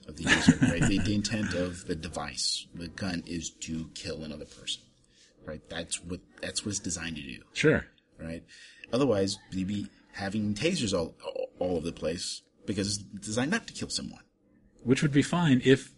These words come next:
Speaker 2: the bad guy didn't have the gun.
Speaker 1: Right.
Speaker 2: <laughs>
Speaker 1: But in, but in case of drugs, in case of drugs, I, I,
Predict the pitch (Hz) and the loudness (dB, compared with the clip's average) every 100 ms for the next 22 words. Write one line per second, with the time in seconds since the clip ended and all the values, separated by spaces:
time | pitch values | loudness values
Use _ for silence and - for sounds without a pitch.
0 | 101 101 92 120 135 92 98 87 95 87 | -4 0 4 4 4 4 4 4 2 2
1 | 85 139 82 - - - - - 120 143 | 4 4 4 -2 -14 -18 -20 -6 0 0
2 | - - - - - - - 123 117 107 | 0 -8 6 12 12 10 6 4 4 2
3 | 120 123 - 147 - 101 113 - 190 - | 0 0 0 0 0 0 4 4 6 4
4 | - - - - - 113 92 - 185 101 | 4 0 0 -2 0 0 0 0 0 -2
5 | - - - | -2 -2 -4